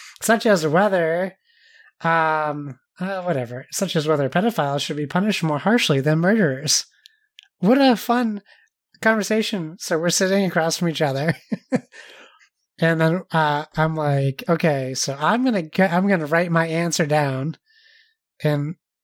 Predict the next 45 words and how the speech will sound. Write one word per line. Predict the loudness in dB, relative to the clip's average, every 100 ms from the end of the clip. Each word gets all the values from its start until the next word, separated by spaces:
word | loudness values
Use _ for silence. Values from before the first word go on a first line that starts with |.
| _ 0
let's | 0 2
say | 0 2 2 0 0
I'm | 0 0
an | -2
insane | -8 -4 -2 -2
person | -2 -2 -2 -6 -8 -10 _ _ _ _ _ _ _ _
and | -2
I | 0
say, | 2 2 2 0 -2
like, | -6 -2
'No.'" | 2 4 4 2 0
And | 0 0
then | 0
everyone | 0 0 0 2
is | 0 2
like, | 0 0 -4 -10 -20 -20 -20 -20 -20 -20 -20 _ _ _ -2
uh, | 0 2
or | 2
I | 2
say, | 0 -2
"Yes," | 0 0
or | 2
whatever | 2 2 0
the | -4
case. | -6 -6 -8 -8 -4
Uh, | -4 -4 -10 -12
and | -10 -8
then | -6 -6
everyone | -4 -4 -2
else | -4 -4 0
answers, | 0 0 -4 -4 -8 -8 -2
everyone | 0 2 0
else | 0 -4
answers | -4 -2 -2
the | -4 -2
other | 0 0
way | 0 2
that | 2
I | 0
do. | -2 0 -2 0
<laughs> | -2 -2 -2
And | 0
then | 2
they | 0
go, | 0 -2 -4